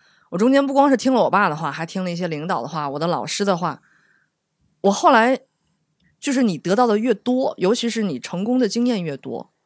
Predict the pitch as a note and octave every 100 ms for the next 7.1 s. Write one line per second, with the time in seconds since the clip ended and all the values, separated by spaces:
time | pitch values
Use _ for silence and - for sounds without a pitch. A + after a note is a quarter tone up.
0 | _ E3+ D3+ G3 G3+ B3 A#3+ - _ _
1 | _ - E4 A#3 - F3 - A#2 - _
2 | - A3+ - F#3 E3+ - D#3 - - -
3 | - _ _ _ C4 D4+ D4+ - - -
4 | A3+ D#4 E4+ G4 F#4+ C4 D#4+ D#4+ B3+ D4
5 | D#4 D4+ G#3+ G3+ A3+ B3+ - F#4+ - A3
6 | A3+ G3+ A3 F3 G3 A#3+ B3 G#3+ E3+ D#3+
7 | D3